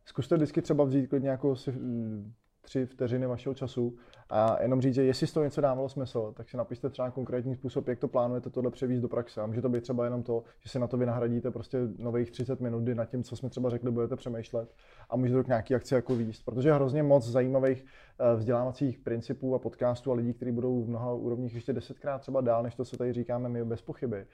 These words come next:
Ale vždycky ta otázka je, "Dobře, a teď konc jako, co s tím?" "To je, to je hezký, to je moc zajímavá myšlenka." "Hm, hm, hezký, to si asi pustím příště." Dobrý, ale ve výsledku jako dobře, i kde se to projeví jako do praxe. Takže možná ten apel jakoby na vás, aby to fakt nějakou hodnotu pro vás mělo,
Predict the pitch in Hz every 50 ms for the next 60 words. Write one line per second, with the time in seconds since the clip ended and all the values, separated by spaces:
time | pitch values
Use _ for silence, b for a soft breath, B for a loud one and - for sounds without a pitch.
0 | B B B B B - 117 120 117 - - 127 131 123 120 123 123 123 - -
1 | 139 131 131 123 113 120 104 98 101 107 113 - - 120 113 - 120 - - 120
2 | 120 120 117 - - 120 - - 123 117 110 95 95 - - 147 147 151 147 147
3 | 143 147 143 131 127 123 - 123 - 117 117 117 113 120 117 117 117 110 113 107
4 | 107 101 - 120 117 104 107 101 95 135 143 147 156 185 220 208 - 151 143 165
5 | 156 147 143 - - - 139 120 - 135 - 143 131 - 131 117 131 - - 123
6 | 104 - 117 104 - - 107 101 - b b b b b b b 131 123 127 110
7 | 92 87 b b b b b b b - 120 120 120 123 120 - 143 143 - 143
8 | 135 123 - 139 135 131 113 113 107 - - - - 120 117 117 131 123 151 135
9 | 143 123 - 120 117 117 110 113 110 - 110 107 - - 107 - - - - 113
10 | 110 131 135 135 139 131 135 139 139 127 - 139 135 131 143 143 139 127 127 131
11 | 120 - 143 135 131 143 - 143 135 135 135 123 - 151 147 139 139 147 127 143
12 | 120 - 135 139 139 - - 156 151 135 113 113